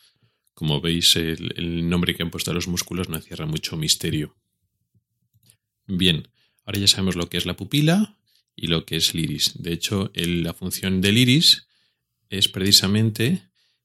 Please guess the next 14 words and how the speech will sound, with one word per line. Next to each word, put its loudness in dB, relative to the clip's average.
eh, -4
formar -2
la 2
pupila 2
y -2
cambiar 2
el 2
tamaño 0
de 4
la 0
pupila, -2
de -10
ese 0
agujero. -8